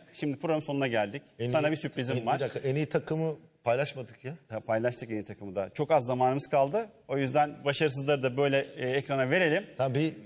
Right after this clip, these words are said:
Speaker 2: görelim en iyi takımı.
Speaker 1: En iyi takımı görelim peki. Tekrar geri alalım sevgili yönetmenim. Burası değil en iyi takım dedin ama onlar sona getirdiler hemen.
Speaker 2: Aa, dur.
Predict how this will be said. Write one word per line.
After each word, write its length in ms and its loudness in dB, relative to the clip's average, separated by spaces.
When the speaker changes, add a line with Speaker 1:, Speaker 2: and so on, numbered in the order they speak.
Speaker 2:
görelim 340 2
en 120 0
iyi 100 -4
takımı. 440 -8
Speaker 1:
En 120 2
iyi 120 4
takımı 300 0
görelim 380 2
peki. 340 0
Tekrar 260 4
geri 200 2
alalım 160 2
sevgili 260 0
yönetmenim. 500 0
Burası 380 2
değil 140 0
en 120 0
iyi 100 0
takım 280 0
dedin 160 2
ama 300 4
onlar 280 6
sona 220 2
getirdiler 440 4
hemen. 260 4
Speaker 2:
Aa, 580 8
dur. 60 6